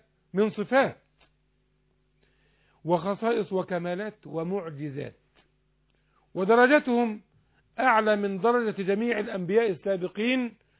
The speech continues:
حتى الأنبياء أولي العزم كنوح وإبراهيم وموسى وعيسى، فهم يتساوون تماماً مع خاتم الأنبياء سيدنا محمد صلى الله عليه وسلم، زيهم زيه بالظبط.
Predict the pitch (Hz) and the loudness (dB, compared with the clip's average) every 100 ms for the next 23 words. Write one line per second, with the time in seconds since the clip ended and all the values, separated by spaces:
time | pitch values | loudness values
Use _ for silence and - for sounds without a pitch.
0 | _ _ - 277 - 226 220 208 190 220 | _ _ 4 4 4 -2 0 -2 2 4
1 | 240 - - 202 185 190 226 156 113 _ | 4 0 -2 0 4 6 4 0 -12 _
2 | _ _ _ 139 156 196 - 160 147 143 | _ _ _ -10 -4 -4 -4 -8 -8 -6
3 | 170 175 143 170 185 196 220 226 - _ | -6 -8 -10 -10 -10 -10 -10 -12 -18 _
4 | _ _ _ _ _ _ _ _ _ _ | _ _ _ _ _ _ _ _ _ _
5 | _ _ _ _ _ _ _ - 226 220 | _ _ _ _ _ _ _ -2 2 2
6 | 214 214 214 226 269 247 - 220 262 302 | 2 2 4 6 6 4 4 6 8 8
7 | 480 330 - _ _ _ 160 175 180 156 | 8 4 -4 _ _ _ -6 0 2 0
8 | 185 214 214 196 190 208 170 160 185 170 | 2 2 2 -4 -6 -8 -8 -6 -6 -6
9 | - _ _ 160 170 160 135 175 170 - | -12 _ _ -6 -6 -8 -10 -10 -12 -12
10 | 143 139 139 123 113 104 - _ _ _ | -10 -10 -10 -12 -16 -18 -20 _ _ _
11 | _ _ _ _ _ 147 208 226 147 131 | _ _ _ _ _ -2 0 0 -2 -8
12 | 131 139 131 | -12 -14 -16